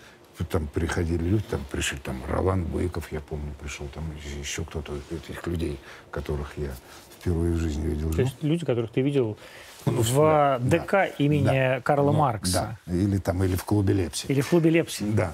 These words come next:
Speaker 2: Конечно, прекрасный.
Speaker 1: Вот, а, и они там между собой что-то разговаривают, и,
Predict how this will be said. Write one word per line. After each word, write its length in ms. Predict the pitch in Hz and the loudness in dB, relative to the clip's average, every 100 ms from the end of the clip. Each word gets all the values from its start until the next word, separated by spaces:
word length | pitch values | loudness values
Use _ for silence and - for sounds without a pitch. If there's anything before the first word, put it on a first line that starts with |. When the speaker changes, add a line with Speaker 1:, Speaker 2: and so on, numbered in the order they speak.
| - | -8
Speaker 2:
Конечно, 440 | - 123 151 143 117 | -2 0 0 0 -2
прекрасный. 540 | 135 151 156 - 110 117 110 | 0 0 -2 -2 -6 -4 2
Speaker 1:
Вот, 300 | 104 95 76 - | 2 2 -2 -4
а, 360 | 87 85 82 - _ _ _ _ - _ _ _ - | 0 2 0 -2 _ _ _ _ -20 _ _ _ -4
и 100 | 107 | 2
они 180 | 123 165 | 4 4
там 160 | 120 98 | 4 2
между 260 | 98 98 | 4 4
собой 300 | - 101 104 | 2 2 2
что-то 300 | 90 104 104 | 2 2 2
разговаривают, 680 | 113 127 175 196 175 151 135 - - _ _ | 2 4 4 6 6 4 2 -4 -20 _ _
и, 120 | - | 2